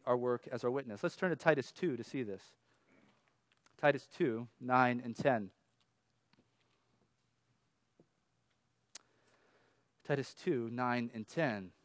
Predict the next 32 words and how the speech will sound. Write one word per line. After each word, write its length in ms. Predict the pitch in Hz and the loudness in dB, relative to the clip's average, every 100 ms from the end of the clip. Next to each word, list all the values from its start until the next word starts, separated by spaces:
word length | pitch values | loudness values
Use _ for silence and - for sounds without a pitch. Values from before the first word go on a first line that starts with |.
| _ | _
Speaking 360 | - - 175 170 | -18 2 4 4
again 220 | 143 170 | 6 6
on 80 | 151 | 4
the 80 | 127 | 4
subject 320 | 185 147 - | 2 2 -6
of 80 | - | 4
slavery, 380 | 208 190 147 131 | 8 8 8 2
but 140 | 139 | 2
again, 240 | 135 165 | 4 2
we're 60 | 147 | 0
just 180 | 143 - | -6 -4
gonna 120 | 156 | -4
take 280 | - 165 - | 2 2 2
the 100 | 135 | -4
employee-employer 760 | 131 180 160 151 135 170 143 | -2 2 2 2 0 2 4
relationship. 640 | 123 135 185 - 110 107 139 _ _ _ _ _ _ _ _ _ _ | 4 4 4 2 -6 -6 -8 _ _ _ _ _ _ _ _ _ _
Titus 240 | 175 165 | 6 6
two, 160 | - 202 | 4 6
nine 160 | 180 160 | 8 6
and 80 | |
ten, 220 | - 175 127 | 4 2 2
"Slaves 840 | - 214 214 131 143 170 - - - | 2 8 10 10 6 2 -8 -18 0
are 140 | 147 139 | 2 2
to 160 | 147 | -2
be 200 | 123 147 | -4 -4
submissive 720 | - 131 117 185 208 139 127 - | -2 -4 0 2 2 0 -2 -4
to 140 | 135 | -4
their 220 | 127 131 | -2 -2
own 260 | 127 120 117 | -2 -4 4
masters 760 | 160 180 - 113 107 110 - - _ _ _ _ | 6 4 2 -8 -8 -8 -16 -20 _ _ _ _
in 120 | 127 | 2
everything. 600 | 202 196 131 104 101 156 | 2 2 -2 -6 -10 -12